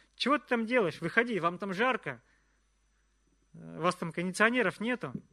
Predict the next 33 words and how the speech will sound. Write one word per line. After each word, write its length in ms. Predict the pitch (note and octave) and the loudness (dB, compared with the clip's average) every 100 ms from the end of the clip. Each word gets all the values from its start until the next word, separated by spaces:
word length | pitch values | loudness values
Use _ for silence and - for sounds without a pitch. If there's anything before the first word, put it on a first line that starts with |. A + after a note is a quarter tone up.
| - _ _ _ _ _ _ | -20 _ _ _ _ _ _
Еще 220 | E3+ - A3 | -6 -2 -2
и 40 | |
животных 480 | D#3 G3+ B3 F#3 - | 0 0 0 -4 -6
куча, 340 | F#3+ F3 - | -6 -8 -8
там, 180 | - D#3 | -8 -6
наверное, 380 | D3+ F3+ D#3 D3 | -4 -6 -4 -6
и 20 | |
запах-то 420 | C#3 G#3+ - - | -4 -4 -6 -12
не 140 | D3+ C#3+ | -10 -10
очень. 320 | C3 - B2 _ _ _ _ _ _ _ _ _ _ _ - | -12 -14 -18 _ _ _ _ _ _ _ _ _ _ _ -6
Но 120 | F#3 | -4
они 160 | G3+ G#3 | -2 0
радовались, 520 | B3+ G#3+ F#3 D#3+ - | 0 0 -2 -4 0
радовались, 460 | A#3+ G3 F3 D#3 | 0 2 -2 -2
но 80 | F#3+ | -4
через 300 | F3+ A3+ G3+ | -2 -2 -2
семь 260 | - C4 A3+ | -2 -2 0
дней 280 | A3 A#3 - - _ - | 0 -2 -4 -16 _ -10
началась 460 | D#3 - F3+ D#3 D#3 | -8 -2 -2 -2 -2
вода. 400 | D#3+ E3+ C#3 - _ _ _ _ _ _ _ _ | -2 -2 -4 -8 _ _ _ _ _ _ _ _
И 100 | F3 | -2
уже 240 | F3 D3 E3+ | 0 0 0
никто 320 | D#3+ - G#3 | -2 2 4
не 120 | F#3 | 6
мог 240 | E3+ - | 4 4
ни 80 | D#3 | 4
войти, 380 | D3+ D#3 - A3+ | 6 6 8 6
ни 120 | F3 | 8
выйти. 520 | D#3 A3+ G3+ E3+ C#3+ - _ _ _ _ _ _ _ _ _ C#3+ _ _ _ _ _ _ _ | 8 6 6 2 0 -6 _ _ _ _ _ _ _ _ _ -20 _ _ _ _ _ _ _
Но 80 | D#3+ | -4
вот 100 | F3+ | -2
это 180 | A#3+ A#3 | 0 0
время 460 | G3+ G#3+ D#3 B2+ | 0 0 0 -6